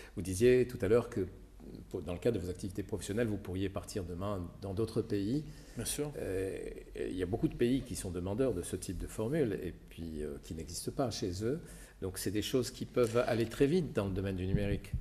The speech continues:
Speaker 2: Bien, récemment, il y a un fonds d'investissement qui nous a sollicité justement pour déployer nos solutions dans d'autres pays arabes.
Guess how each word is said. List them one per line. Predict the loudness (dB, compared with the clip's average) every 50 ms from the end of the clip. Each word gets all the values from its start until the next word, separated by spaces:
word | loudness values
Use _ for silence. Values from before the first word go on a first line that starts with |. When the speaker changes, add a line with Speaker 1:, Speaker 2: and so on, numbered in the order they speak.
| -2 -2
Speaker 2:
Bien, | -2 0 2 2 2
récemment, | 4 4 6 6 8 8 8 10 10 8 8 8
il | 8 6
y |
a | 4
un | 2
fonds | 2 4
d'investissement | 6 6 6 6 4 2 2 0 0
qui | 0 0 -2
nous | 0 0
a |
sollicité | -2 -2 -2 0 0 0 0 0 0 -2
justement | -2 -2 -4 -4 -2 0 0 0
pour | 0 -4 -2
déployer | -2 -2 -2 0 2 4 4
nos | 4 2 0
solutions | -2 -4 -4 -4 -2 -2 0 0 0 0
dans | 0 -2 -4
d'autres | -2 -2 -4 -4 -2
pays | -2 0 2 2 2
arabes. | 2 2 -2 -4 -6